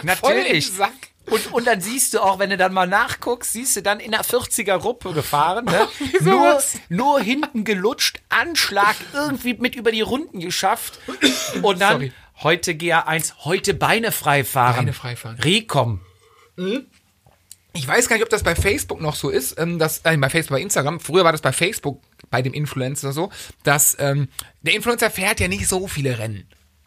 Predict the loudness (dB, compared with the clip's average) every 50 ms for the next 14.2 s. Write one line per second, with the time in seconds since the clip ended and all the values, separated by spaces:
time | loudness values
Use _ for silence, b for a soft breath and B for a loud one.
0 | _ _ _ _ _ _ _ _ _ -2 2 2 4 4 4 2 2 2 2 4
1 | 2 2 2 2 2 4 4 2 2 0 -2 -2 -2 -2 -2 -2 -2 0 0 0
2 | 0 2 2 4 4 4 4 4 4 4 4 2 2 -2 -10 B B B B -8
3 | -6 -4 -4 -2 -2 -2 -2 -2 -4 -6 -8 -8 -8 -4 0 0 2 2 2 4
4 | 4 4 4 4 2 2 0 0 0 -2 -2 -2 -2 0 2 2 2 0 0 -4
5 | -10 -14 -14 -14 -14 -14 -12 -6 -4 -4 -2 -4 -4 -4 -4 0 2 2 2 2
6 | 0 0 0 -2 -2 -4 -6 -4 0 2 4 4 4 4 4 4 4 4 4 4
7 | 4 2 2 2 2 2 0 0 0 -2 -2 2 4 4 6 6 4 4 2 0
8 | B B B B -4 -2 0 2 2 2 0 0 0 0 0 0 0 0 2 0
9 | -2 -2 -2 2 2 2 2 2 B B B B B B -2 0 2 2 2 0
10 | 0 0 0 2 2 0 0 -2 -4 -4 -4 -2 -2 -4 -4 -4 -6 -6 -4 -4
11 | -4 -4 -4 -2 0 2 2 2 2 2 2 2 2 0 0 -2 -8 -12 _ _
12 | _ _ _ _ _ _ _ _ -16 -12 -6 -2 0 2 4 4 4 4 4 2
13 | 2 2 2 2 0 -2 -2 -2 -4 -2 0 0 0 0 0 2 2 2 2 2
14 | 0 -2 -4